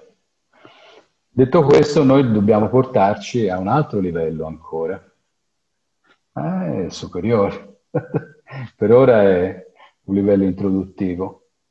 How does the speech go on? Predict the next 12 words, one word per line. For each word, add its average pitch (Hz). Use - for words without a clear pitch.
eh, 69
l'introduzione 101
dell'organismo, 95
della 87
psiche, 110
la, 87
la, 87
la -
psiche 107
che 92
influisce 90
reciprocamente. 87